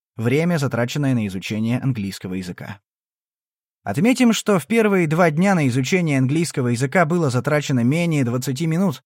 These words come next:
а на просмотр телевизионных программ восемьдесят, сто двадцать минут. К концу недели показатели изменились. Время на поглотитель сократилось до сорока пяти минут,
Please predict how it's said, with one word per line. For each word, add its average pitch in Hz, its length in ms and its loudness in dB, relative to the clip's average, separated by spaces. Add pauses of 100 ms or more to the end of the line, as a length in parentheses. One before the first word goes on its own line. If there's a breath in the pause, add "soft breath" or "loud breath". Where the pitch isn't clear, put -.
(140)
а 127 100 2
на 143 100 4
просмотр 147 480 2
телевизионных 147 640 0
программ 143 540 2 (140)
восемьдесят, 147 840 0 (140)
сто - 200 -4
двадцать 165 380 2
минут. 98 400 -6 (840)
К - 20 -20
концу 131 280 2
недели 151 280 2
показатели 131 560 0
изменились. 127 540 0 (320)
Время 180 300 2
на 180 100 2
поглотитель 180 500 0
сократилось 151 640 -2
до 143 100 0
сорока 135 320 0
пяти 202 260 -2
минут, 233 380 2